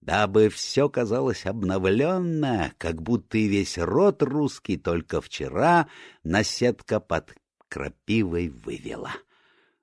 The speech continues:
«А если таковая, — говорит, — ваша образованная невежественность, так отчего же, в которых любовь к родному сохранилась, не позаботитесь поддержать своего природного художества?»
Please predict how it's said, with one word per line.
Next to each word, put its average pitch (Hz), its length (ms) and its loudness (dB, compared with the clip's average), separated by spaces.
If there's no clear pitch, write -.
«А - 140 -8
если 202 500 4
таковая, — 180 760 -2
говорит, — 113 360 2
ваша 135 420 0
образованная 143 880 2
невежественность, 110 1120 -2
так 113 220 -2
отчего 175 640 -2
же, 143 160 2
в - 80 -8
которых 135 480 -2
любовь 131 420 2
к - 100 -12
родному 113 560 -2
сохранилась, 107 1120 -2
не 107 160 2
позаботитесь 139 920 -2
поддержать 95 920 -2
своего 151 520 -2
природного 143 840 -4
художества?» - 960 -10